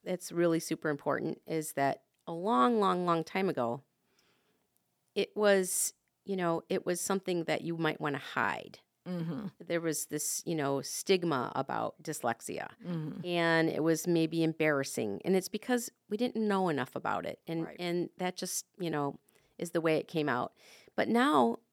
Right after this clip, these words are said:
Speaker 1: it's certainly not embarrassing to say that you're dyslexic.
Speaker 2: No.
Speaker 1: I mean, we, we know more about it, and it's something that we know how to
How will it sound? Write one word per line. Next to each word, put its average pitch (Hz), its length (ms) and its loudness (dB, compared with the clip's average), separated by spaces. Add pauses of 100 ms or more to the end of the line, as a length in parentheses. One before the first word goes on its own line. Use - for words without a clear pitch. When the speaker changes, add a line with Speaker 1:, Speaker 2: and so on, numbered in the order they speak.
(140)
Speaker 1:
it's 277 140 -4
certainly 262 360 2
not 180 200 4
embarrassing 139 600 0
to - 120 -10
say 127 240 2
that 117 80 -6
you're 120 120 -2
dyslexic. - 720 -10
Speaker 2:
No. 196 380 0
Speaker 1:
I 202 60 -6
mean, 214 300 2
we, 220 360 2 (240)
we 196 140 4
know 180 260 4
more 196 240 2
about 170 340 4
it, 175 240 0
and 165 200 -6
it's - 160 -6
something 170 420 -4
that 156 380 0 (360)
we 165 220 4
know 160 360 8
how 185 220 4
to 185 240 4